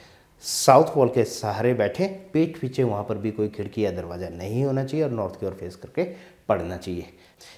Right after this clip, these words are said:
इस प्रकार बैठ के पढ़ने से भी उन बच्चों को कामयाबी मिल जाती है। आपका रूम,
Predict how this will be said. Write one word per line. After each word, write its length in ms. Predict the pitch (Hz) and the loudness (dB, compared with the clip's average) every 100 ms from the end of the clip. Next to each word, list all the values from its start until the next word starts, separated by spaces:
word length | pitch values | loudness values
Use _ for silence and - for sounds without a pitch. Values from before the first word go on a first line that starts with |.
| - | 2
इस 160 | 160 | 2
प्रकार 360 | 180 185 - 131 | 4 2 6 6
बैठ 280 | 110 117 - | 6 4 2
के 80 | 113 | 0
पढ़ने 380 | - 98 104 117 | 0 -2 0 0
से 160 | 113 | 0
भी 140 | 95 113 | 0 0
उन 260 | 120 120 | -2 -4
बच्चों 260 | 92 90 101 | -6 -6 -8
को 120 | 92 | -6
कामयाबी 560 | 95 - 87 85 85 139 - - | -8 -8 -10 -10 -4 -6 -6 -16
मिल 300 | - 90 87 | -10 -6 -6
जाती 380 | 82 - - - | -8 -12 -12 -18
है। 120 | - - - _ _ - - - - | -20 -20 -20 _ _ -20 -20 -20 4
आपका 440 | 139 180 190 - | 10 10 10 6
रूम, 240 | 143 127 | 6 4